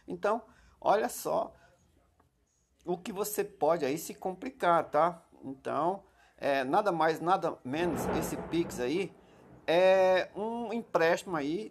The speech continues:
disfarçado, é um novo jeito aí do banco te oferecer. Por exemplo, muito bem, você poderia pegar um empréstimo e também ficar com ele aí na conta, transferir pra qualquer pessoa, não mudaria nada, tá?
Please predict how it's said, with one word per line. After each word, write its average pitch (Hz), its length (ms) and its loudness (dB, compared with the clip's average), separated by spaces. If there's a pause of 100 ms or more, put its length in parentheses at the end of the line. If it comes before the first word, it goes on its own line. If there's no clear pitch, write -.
(120)
disfarçado, 226 720 0
é - 20 0
um 202 100 -2
novo 226 300 0
jeito 190 380 -2
aí 160 160 2
do 208 100 -12
banco 180 320 -2
te - 80 -12
oferecer. 254 640 -4 (300)
Por 262 100 -8
exemplo, 233 300 -4
muito 254 320 -6
bem, 226 160 -6
você 226 140 -14
poderia 220 320 -2
pegar 180 320 2
um 190 60 0
empréstimo 220 600 -4 (480)
e - 80 -4
também 190 380 -2
ficar 175 300 0
com 165 140 -2
ele 147 120 0
aí 151 100 0
na 156 140 -6
conta, 151 360 -6
transferir 170 460 -10
pra 165 100 -4
qualquer 170 300 -6
pessoa, 185 480 -6 (340)
não 254 280 2
mudaria 240 640 2
nada, 165 600 0 (400)
tá? 120 240 -2